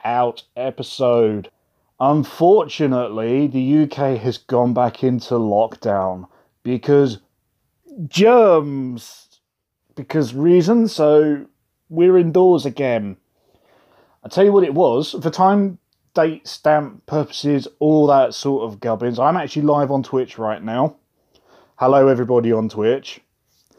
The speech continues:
And for time, date, stamp purposes, we are recording on the eighth of November. It's a Sunday.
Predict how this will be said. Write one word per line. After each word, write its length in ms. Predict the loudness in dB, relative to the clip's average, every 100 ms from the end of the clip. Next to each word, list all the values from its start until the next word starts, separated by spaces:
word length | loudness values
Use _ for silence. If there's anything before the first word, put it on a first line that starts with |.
| _ _ _ _ _ -10 -4
And 640 | 0 2 2 0 -2 -6 _ _ -18
for 80 | -12
time, 380 | -2 0 2 2
date, 280 | 0 -2
stamp 380 | -4 -2 -2 -4
purposes, 840 | -4 -2 -2 -4 0 2 4 2
we 300 | -2 0 2
are 140 | 2 2
recording 560 | 0 2 2 2 0 -2
on 240 | 0 0 0
the 240 | -6 -8 -10
eighth 320 | -10 -12 -20 -12
of 160 | -10
November. 640 | -4 -2 0 0 0 -2 -4
It's 220 | -6 -8
a 60 | -12
Sunday. 840 | -2 0 0 -2 0 2 0